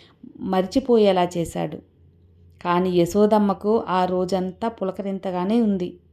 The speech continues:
సాయంత్రం చిన్న కృష్ణుడికి అన్నం పెడుతూ కొంచెం ఆలోచిస్తూనే ఉంది. అందుకని ఆ ఆలోచనను బాగా తీసేయాలి అనుకొని అప్పటిదాకా తింటున్న అన్నాన్ని మానేసి, "నాకు అన్నం వద్దు" అని మారాన్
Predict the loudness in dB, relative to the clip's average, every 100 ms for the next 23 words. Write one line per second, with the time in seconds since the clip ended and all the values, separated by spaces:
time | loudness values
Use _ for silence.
0 | _ _ _ _ -2 2 6 6 6 4
1 | 4 6 6 6 2 2 0 0 -2 0
2 | 0 0 -2 0 2 4 4 2 -6 -20
3 | _ _ _ _ 6 6 6 4 6 8
4 | 6 6 -2 -4 0 2 4 4 2 0
5 | -6 _ _ _ _ _ _ _ _ _
6 | _ 4 6 6 8 8 8 6 6 6
7 | 6 6 4 4 2 2 2 -2 -4 -2
8 | -2 2 2 4 0 -2 -2 0 -2 -2
9 | -4 0 0 0 -2 -4 -4 -6 -2 -2
10 | -4 -8 -20 -8 0 4 6 8 8 6
11 | 4 2 0 2 2 4 4 2 -2 2
12 | 6 6 8 4 4 0 0 -2 -2 0
13 | 2 2 2